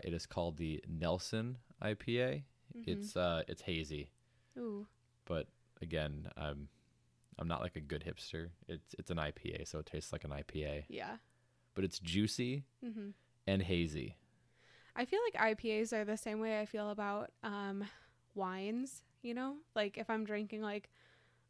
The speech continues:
Speaker 2: I don't know, like a red blend or something, I'm not gonna be able to tell the difference between a three dollar bottle and a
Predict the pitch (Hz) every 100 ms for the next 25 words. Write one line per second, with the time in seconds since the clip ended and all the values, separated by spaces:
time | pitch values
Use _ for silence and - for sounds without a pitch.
0 | - 202 185 185 - - 202 196 190 190
1 | 185 196 202 202 202 202 208 202 220 220
2 | 214 196 196 202 202 196 190 190 185 190
3 | - 196 202 196 202 208 202 - - 202
4 | 185 180 196 185 190 196 202 208 226 254
5 | 208 180 175